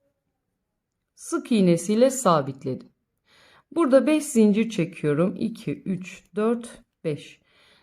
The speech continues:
Beş zincir çektim. İki kere doladım. Girdim yine yuvaya. İki,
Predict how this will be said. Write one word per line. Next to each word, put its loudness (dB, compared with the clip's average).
Beş 0
zincir 2
çektim. -4
İki -4
kere 0
doladım. 0
Girdim 2
yine 4
yuvaya. 2
İki, -4